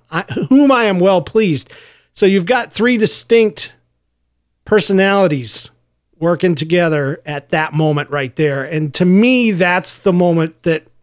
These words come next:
proves the Trinity. Some people believe in dispensationalism, where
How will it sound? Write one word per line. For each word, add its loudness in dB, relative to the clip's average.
proves 4
the -6
Trinity. -4
Some -2
people 2
believe 0
in -2
dispensationalism, 0
where -2